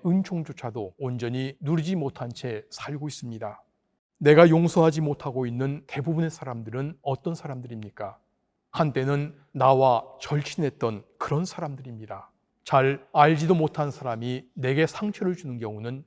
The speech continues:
거의 없습니다. 용서는 두 사람을 살립니다. 상처를 주는 사람과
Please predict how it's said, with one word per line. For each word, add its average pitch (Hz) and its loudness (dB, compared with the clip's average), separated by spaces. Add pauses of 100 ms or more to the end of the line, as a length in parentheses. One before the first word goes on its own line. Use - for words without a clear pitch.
거의 135 -6
없습니다. 110 -10 (500)
용서는 147 0
두 185 2
사람을 165 -4
살립니다. 107 -12 (380)
상처를 175 2
주는 123 -6
사람과 117 -4